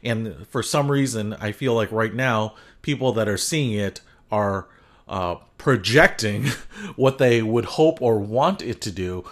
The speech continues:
which I just don't think is practical. So I think right now the expectation is wrong, although I don't blame Skydio for it. I think they've been very clear about what their warranty covers, what you can do. And in fact, they even, there are some warnings in the app that say, "Hey,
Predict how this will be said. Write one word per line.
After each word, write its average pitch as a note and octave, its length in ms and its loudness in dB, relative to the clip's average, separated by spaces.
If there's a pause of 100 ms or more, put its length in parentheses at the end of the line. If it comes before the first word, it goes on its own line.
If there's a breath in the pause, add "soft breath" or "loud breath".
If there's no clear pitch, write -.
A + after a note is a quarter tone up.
(100)
which A#2 200 -2
I A2+ 80 4
just A2+ 220 -4
don't A2 180 -2
think F#2 120 -8
is F2 120 -6
practical. D#2+ 480 -10
So A2 200 -2
I G#2 100 2
think F3+ 200 -2
right C#3 180 4
now A2+ 320 2 (280 loud breath)
the A#2+ 160 -2
expectation B2+ 800 -2
is G2+ 120 -4
wrong, G2+ 280 0
although G#2 320 0
I A2+ 140 -2
don't A#2 200 0
blame G#2 220 -2
Skydio A2+ 480 0
for G2+ 160 -6
it. F#2 60 -6
I F#2 60 -4
think F#2+ 160 -12
they've F#2 140 -6
been F2+ 180 -8
very D3 360 6
clear B2+ 440 -2 (320 loud breath)
about A2+ 200 2
what A2 140 0
their G#2+ 100 -4
warranty G#2 320 -2
covers, G2+ 380 -4
what G#2+ 400 0
you B2 60 -8
can A2+ 160 -4
do. G#2+ 260 -2 (280 loud breath)
And C#3 120 0
in C#3+ 60 -2
fact, G#3+ 240 2
they G3+ 80 2
even, A3+ 420 -2
there G3 160 8
are F#3+ 80 4
some D#3 220 -4
warnings F3 360 0
in C3+ 120 -2
the B2+ 140 -6
app D3+ 260 -2
that A2+ 140 -6
say, A2+ 160 0
"Hey, B2 360 2